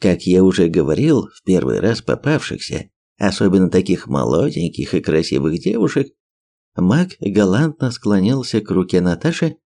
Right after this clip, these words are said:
заставив ее покраснеть. «Не наказывают. А раз все же наказали, по закону, значит, у вас нашелся богатый и знатный недоброжелатель,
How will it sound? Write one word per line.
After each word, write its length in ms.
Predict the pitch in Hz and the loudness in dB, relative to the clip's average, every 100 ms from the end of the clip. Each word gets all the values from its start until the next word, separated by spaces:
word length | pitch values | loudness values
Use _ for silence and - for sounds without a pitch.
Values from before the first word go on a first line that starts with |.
| _ - | _ -2
заставив 580 | 95 101 120 123 113 | -2 0 0 0 0
ее 220 | 95 90 104 | 0 2 0
покраснеть. 680 | - 76 76 - 60 - _ _ _ _ - | -2 -4 -6 -6 -10 -12 _ _ _ _ -4
«Не 540 | 92 95 87 87 131 | 0 2 2 0 0
наказывают. 880 | 139 98 - - - - 55 50 - _ _ _ _ _ _ | -2 -4 -6 -6 -6 -8 -10 -10 -14 _ _ _ _ _ _
А 160 | 110 104 | 0 2
раз 280 | 101 98 95 | 4 2 0
все 360 | - - 87 | -6 -2 0
же 140 | 92 82 | 2 0
наказали, 720 | 92 69 69 80 131 - - _ _ _ _ | 0 0 0 -2 -4 -6 -16 _ _ _ _
по 140 | - 85 | 0 0
закону, 720 | 78 - - - 92 160 185 _ _ _ _ - | 0 -2 -4 -4 -2 -4 -8 _ _ _ _ -2
значит, 600 | 165 160 143 240 - - | -2 0 -2 -2 -4 0
у 80 | 170 | 2
вас 240 | 214 208 | 2 0
нашелся 540 | 156 147 160 165 131 98 | -2 0 0 0 0 0
богатый 640 | 95 92 120 190 196 170 | 0 0 -2 -4 -2 -6
и 280 | - 101 98 | -2 0 0
знатный 600 | 80 98 151 - 65 62 | -2 -4 -6 -6 -6 -4
недоброжелатель, 1300 | 73 139 147 135 120 127 131 110 82 80 78 80 | -4 -4 -4 -2 -2 -2 -2 0 0 0 0 -2